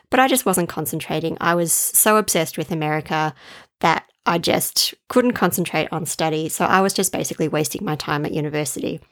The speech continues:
I was better off getting a job, earning some money, so I could go travel.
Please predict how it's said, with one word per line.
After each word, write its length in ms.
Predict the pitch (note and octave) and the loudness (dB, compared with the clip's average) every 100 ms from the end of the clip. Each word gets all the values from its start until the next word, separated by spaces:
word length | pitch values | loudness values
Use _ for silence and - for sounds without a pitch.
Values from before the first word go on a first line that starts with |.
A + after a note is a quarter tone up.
| - _ - | -20 _ -4
I 100 | E3 | -2
was 160 | E3 | 0
better 260 | - C#4 A#3+ | 2 4 4
off 160 | E3+ | 4
getting 220 | - A3 A3+ | 4 4 4
a 40 | |
job, 320 | G3 D#3+ D#3+ - - | 4 2 2 -4 0
earning 220 | G#3+ A3+ | 2 2
some 160 | - | 2
money, 320 | F3 D#3+ D#3 - | 2 0 0 -2
so 260 | - - E3+ | -2 0 0
I 120 | D#3+ | -2
could 320 | - D3+ D3 | -4 -12 -6
go 240 | D3+ D3 | -6 -4
travel. 560 | D3 - D#3 C#3+ C#3+ D#3 | -6 -8 -10 -8 -10 -12